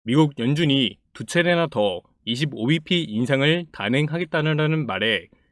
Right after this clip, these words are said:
한은의 고민이 깊어졌다고 보여집니다. 이렇게 되면 한미 금리 차는 이점이오 퍼센트 포인트를 기록할 수도 있기 때문에, 이는 즉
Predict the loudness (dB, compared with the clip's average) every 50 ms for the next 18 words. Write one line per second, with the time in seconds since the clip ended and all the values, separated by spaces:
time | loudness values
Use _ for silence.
0 | _ _ _ _ 0 2 4 4 4 4 4 4 2 0 -2 -2 0 0 2 2
1 | 0 0 -2 -6 -10 -14 -10 -6 -4 -2 -2 -2 0 0 0 0 -2 -4 -2 -2
2 | -2 -2 -4 -6 -8 -8 -8 -8 -8 -10 -12 _ _ _ _ _ _ _ -4 -2
3 | -2 2 2 2 2 2 2 4 4 2 2 0 -4 -12 _ _ _ -4 -2 0
4 | 2 4 4 4 2 0 -2 -2 -2 0 0 -2 -4 -6 -4 -2 -2 -4 -4 -6
5 | -10 _ _ _ _ _ _ -12 -12 -8 0 2 4 4 4 4 0 -4 -8 -4
6 | -2 -2 -2 0 0 -2 -2 0 -2 -2 -2 -4 -6 -4 -2 0 0 0 0 0
7 | 0 0 0 -2 -2 -6 -8 -8 -4 -4 -4 -4 -4 -6 -6 -6 -6 -6 -10 -8
8 | -6 -4 -4 -2 0 0 0 2 0 0 -4 -8 _ _ _ _ _ _ _ _
9 | _ _ _ _ -4 0 4 4 4 4 2 0 0 0 0 0